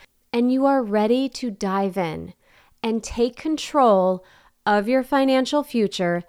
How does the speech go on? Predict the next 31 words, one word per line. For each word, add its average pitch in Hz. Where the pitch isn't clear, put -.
this 196
is 247
the 277
episode 175
for 202
you. 175
Here 294
are 247
my 247
top 233
ten 190
favorite 196
financial 180
resources. 156
Number 277
one, 226
You're 226
a 254
Badass 233
at 233
Making 196
Money 165
by 185
Jen 170
Sincero. 165
This 254
is 359
one 311
of 302
the 302
first 202